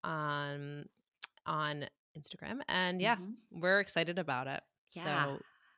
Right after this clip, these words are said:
Speaker 2: I'm really looking
Speaker 1: Yeah.
Speaker 2: forward to it. I think it's, uh, <sighs> something we all need and something
Speaker 1: Mm-hmm.
Speaker 2: we can all benefit from.
Speaker 1: Mm-hmm. Totally.
Speaker 2: Yeah.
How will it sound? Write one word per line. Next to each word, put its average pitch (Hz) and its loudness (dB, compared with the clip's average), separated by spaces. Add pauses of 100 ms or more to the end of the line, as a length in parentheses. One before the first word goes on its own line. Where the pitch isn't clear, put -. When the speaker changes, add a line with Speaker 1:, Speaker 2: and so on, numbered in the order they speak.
(220)
Speaker 2:
I'm 147 -12
really 135 -6
looking 135 -8
Speaker 1:
Yeah. 139 -12
Speaker 2:
forward 131 -8
to 131 -6
it. 131 -6
I 127 -4
think 135 -8
it's, 135 -8
uh, 127 -2 (1300)
<sighs> 226 4
something 175 4
we 156 2
all 135 4
need 131 0 (720)
and 139 -4
something 165 0
Speaker 1:
Mm-hmm. 139 -2
Speaker 2:
we 131 -2
can 160 -6
all 131 0
benefit 120 -4
from. - -6 (800)
Speaker 1:
Mm-hmm. 185 0 (640)
Totally. 156 0
Speaker 2:
Yeah. - -10